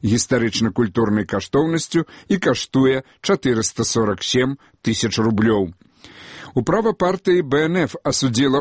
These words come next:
ўзяццё пад варту актывістах К Х П Б Н Ф Сергея Каваленкі, які сёмага студзеня вывесіў бел-чырвона-белы сцяг на галоўнай ёлцы Віцебску. Управа партыі Б Н Ф запатрабавала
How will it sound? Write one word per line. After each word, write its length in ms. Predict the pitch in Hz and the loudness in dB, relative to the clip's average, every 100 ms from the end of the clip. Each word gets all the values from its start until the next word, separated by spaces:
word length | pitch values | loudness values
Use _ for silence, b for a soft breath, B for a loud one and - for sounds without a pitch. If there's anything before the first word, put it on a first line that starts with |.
| - | 0
ўзяццё 480 | 135 131 120 - 123 | 0 0 -2 0 0
пад 160 | - 123 | 2 0
варту 460 | 107 113 101 135 131 | 2 0 0 -2 0
актывістах 720 | 143 - 135 120 - - 107 - | -4 -2 0 0 0 -2 -4 -4
К 80 | 120 | -2
Х 160 | - 120 | 0 0
П 160 | 127 104 | 0 0
Б 240 | 113 110 | 0 2
Н 160 | 110 160 | 2 0
Ф 80 | |
Сергея 480 | - 127 104 117 107 | 0 0 2 0 0
Каваленкі, 640 | - 110 104 107 101 165 160 B B B | 0 0 0 0 -2 -4 -4 B B B
які 240 | 139 147 | -2 0
сёмага 400 | 208 202 202 180 | 0 0 2 0
студзеня 480 | 151 - 196 185 185 | -2 -2 0 2 2
вывесіў 480 | 139 135 135 147 123 | 2 0 0 0 0
бел-чырвона-белы 960 | 104 120 - 127 117 117 110 113 107 | 0 0 0 0 2 2 2 2 0
сцяг 320 | 101 - 180 - | -2 -2 -2 0
на 160 | 170 | 0
галоўнай 400 | 110 110 123 143 | 2 2 2 2
ёлцы 560 | 143 107 107 98 127 117 | 2 2 0 0 -2 2
Віцебску. 720 | 117 104 101 - - 104 92 B - | 0 0 -4 -6 -2 -2 -2 B -6
Управа 400 | 117 120 120 107 | 0 0 0 0
партыі 480 | 123 110 - 113 | -2 -2 0 0
Б 240 | 98 107 101 | 2 0 2
Н 160 | 110 | 0
Ф 80 | 185 | -2
запатрабавала 960 | 147 113 113 117 117 113 113 113 113 | -2 -2 -2 -2 -2 0 0 0 0